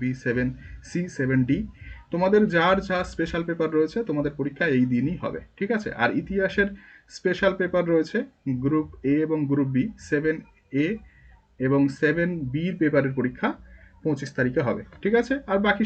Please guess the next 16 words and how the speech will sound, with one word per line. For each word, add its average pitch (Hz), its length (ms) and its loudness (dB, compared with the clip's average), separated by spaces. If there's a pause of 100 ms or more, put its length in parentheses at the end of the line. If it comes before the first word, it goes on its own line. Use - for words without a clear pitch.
সাবজেক্টের 214 500 2
তো 220 60 2 (120)
নর্মাল 185 320 0
পেপার 185 300 0
থাকছে, 220 300 0
তোমাদের 160 280 -4
কোনো 170 200 -4
স্পেশাল 135 340 -2
পেপার 107 280 -2
নেই। 95 100 -2 (140)
ঠিক 220 180 2
আছে, 254 140 -6 (1800)
তারপর 208 340 4
এখানে 214 200 6 (160)
বলছে 214 260 2 (340)
শূন্য 190 240 0